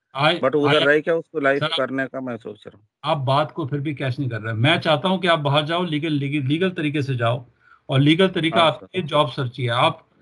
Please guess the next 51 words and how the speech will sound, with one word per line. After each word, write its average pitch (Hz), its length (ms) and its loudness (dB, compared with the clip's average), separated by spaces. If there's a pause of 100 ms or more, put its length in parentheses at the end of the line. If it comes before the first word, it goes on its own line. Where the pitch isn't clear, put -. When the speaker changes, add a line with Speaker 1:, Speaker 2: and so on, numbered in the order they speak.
(280)
Speaker 1:
आपको 180 560 0
वो 175 140 -2
Speaker 2:
वही 147 140 2
Speaker 1:
जो 170 100 2
Speaker 2:
बोल 156 160 2
रहा 147 100 0
हूँ 139 80 -4
सर, 131 240 -4
लीगल 143 360 0
तरीके 147 380 0
से 143 120 2
आप 131 220 2
कुछ - 220 -8
करो 135 320 0
सर, 127 200 0
मेरे 123 300 -2
लिए, 123 160 -2
Speaker 1:
सर, 120 120 0
Speaker 2:
मेरा 117 240 0
Speaker 1:
मेरे, 113 120 0
Speaker 2:
लाइफ 120 200 2
जल 117 140 -4
रहा 156 160 -2
है - 40 2
Speaker 1:
मेरे, 104 80 -2
Speaker 2:
सर। - 340 -14
Speaker 1:
मे-, 180 240 -8
मेरे 208 140 -2
पास 233 200 0
कोई - 140 -8
जादू 214 260 0
की 220 80 -8
छड़ी 196 200 -4
थोड़ी 214 200 -4
है 247 60 -6
कि 220 80 0
मैं 202 140 4
आपको 208 260 2
अभी 202 140 0
किसी 196 240 -6
को 202 80 0
phone 196 260 -2
करूँ 196 260 -2
कि 196 80 0
वो 185 120 2
आपको, 180 280 2
आपको 185 140 0
नौकरी 160 300 2
पे 170 80 -2
रख 147 120 -4
लेगा। 147 400 0